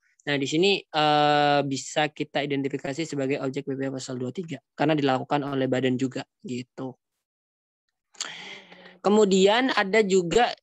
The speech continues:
eh, reparasi kendaraan. Reparasi kendaraan ini aku anggap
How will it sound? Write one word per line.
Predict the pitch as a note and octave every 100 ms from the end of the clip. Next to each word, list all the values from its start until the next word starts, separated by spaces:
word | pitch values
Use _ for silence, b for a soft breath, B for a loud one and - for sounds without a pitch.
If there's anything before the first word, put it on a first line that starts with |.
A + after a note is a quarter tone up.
| -
eh, | G3 G3 G3 G3 G3 F#3+ F#3+ F#3+ F#3+ F#3+ E3 B _ _ _ _ _ _
reparasi | - G#3+ G#3+ G3+ G#3
kendaraan. | A3 F3 E3 F3+ C#3+ C3+
Reparasi | F#3+ F#3+ F#3+ F#3+ F#3+ F#3 G3
kendaraan | G3 F3+ D#3+ D#3+ F3 G3+
ini | F3+ G3 A3
aku | - F3 - - F#3+ -
anggap | F3 E3+ F3+